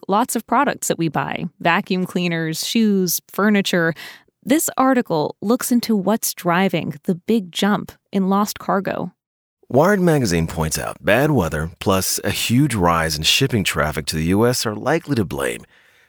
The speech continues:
Speaker 2: U S container imports went up by thirty percent in December, which led to a shortage of containers.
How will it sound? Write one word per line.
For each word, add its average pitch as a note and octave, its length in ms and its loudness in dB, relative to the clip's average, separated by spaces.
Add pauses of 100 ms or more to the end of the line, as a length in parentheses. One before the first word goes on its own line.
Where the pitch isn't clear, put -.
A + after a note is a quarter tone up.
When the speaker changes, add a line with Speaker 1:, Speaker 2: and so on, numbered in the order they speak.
(100)
Speaker 2:
U D#3+ 140 4
S G3 140 4
container A2+ 460 2
imports A#2 420 0
went F#2+ 220 0
up G2 120 -2
by D#2+ 140 -2
thirty C#3+ 420 0
percent G2+ 460 0
in F#2 60 -2
December, D2 520 -4 (300)
which - 240 0
led B2 280 2
to G#2+ 140 -2
a G#2 40 2
shortage E2 420 0
of E2+ 100 -6
containers. G2+ 640 -2